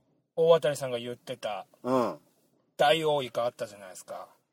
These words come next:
Speaker 2: 嬉しいね。それに触れてくれんの？
Speaker 1: はい。
Speaker 2: 嬉しいね。
Speaker 1: いや、これブレイクしましたね、いきなり。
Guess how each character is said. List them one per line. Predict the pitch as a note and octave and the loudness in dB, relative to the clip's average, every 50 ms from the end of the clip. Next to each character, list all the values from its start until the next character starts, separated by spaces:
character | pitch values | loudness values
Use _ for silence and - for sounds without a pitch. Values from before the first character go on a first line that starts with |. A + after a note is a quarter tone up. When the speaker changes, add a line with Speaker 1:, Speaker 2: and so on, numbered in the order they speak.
| _ _ _ _ _ _ _ _ _ _ _ _ _ _ - | _ _ _ _ _ _ _ _ _ _ _ _ _ _ -20
Speaker 2:
嬉 | D#2+ - D#2 D#2 | -20 -18 -18 -16
し | - - - D#2+ D#2+ D#2 | -16 -16 -14 -16 -16 -18
い | |
ね。 | D#2+ E2 F2 F#2 G2+ A2 G#2+ A2 A#2 A2+ - _ | -16 -14 -14 -12 -12 -12 -12 -12 -14 -16 -18 _
そ | - - - | -12 -4 0
れ | A#2 C#3+ | 2 4
に | D3+ D3 | 4 4
触 | C#3+ E3 | 6 6
れ | E3 E3+ | 4 6
て | E3+ | 6
く | D#3+ D#3+ E3+ | 6 8 8
れ | F3+ G3 | 8 8
ん | G#3 | 8
の？ | F3+ D3 C#3+ G3 A#3 - | 6 4 4 2 0 0
Speaker 1:
は | C#3 C3 B2+ B2 A#2 G#2+ F#2+ F2 | -2 0 0 0 -2 -2 -4 -6
い。 | - | -4
Speaker 2:
嬉 | B2+ B2 C3 C3 C3+ C#3 C#3+ | -2 0 0 0 0 -2 -2
し | |
い | D3 | 0
ね。 | D3+ D3+ D#3 E3 F3 F3+ B3+ C4 - _ _ _ _ _ _ - | 0 0 0 0 0 0 -2 -2 -6 _ _ _ _ _ _ -10
Speaker 1:
い | |
や、 | B2 A#2+ | -10 -6
こ | - C3+ C3+ | -2 -2 -2
れ | C3+ | -2
ブ | A#2+ D3 D#3+ | -2 4 8
レ | E3+ F3+ F3+ | 10 10 10
イ | E3 | 8
ク | - - | 2 -4
し | - F3 | -2 0
ま | E3 E3+ | 2 2
し | D#3 - | 2 2
た | D#3+ C#3 | 0 0
ね、 | C#3+ D#3+ E3 D#3 | 2 2 2 2
い | D3+ C#3+ | 0 -4
き | C3 - C3+ | -8 -8 -4
な | C3+ C3 B2+ | -4 -2 -2
り。 | C3 B2+ A#2+ A2 G2 | -4 -6 -10 -10 -14